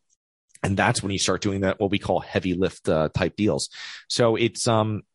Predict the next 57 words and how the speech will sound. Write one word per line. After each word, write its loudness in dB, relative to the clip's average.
that's, 0
that's -2
kind 2
of 0
my 2
thinking. 0
Uh, 4
you, 0
if -2
you're 2
living 0
in 0
an 2
area, 2
you 2
have 0
a -4
job 0
in 0
an 0
area, 2
I -4
mean, -2
look -2
in -2
that 0
area 2
and 0
to -6
buy. -2
And 2
it 0
doesn't 0
have 0
to -2
be, 2
like, 2
these -2
hot -2
markets -2
that 0
we're 2
always 0
investing -2
in 0
as 0
syndicators, 0
but -4
these 2
are 2
the -4
places -2
where 2
we're 0
going 0
to, 0
uh, -2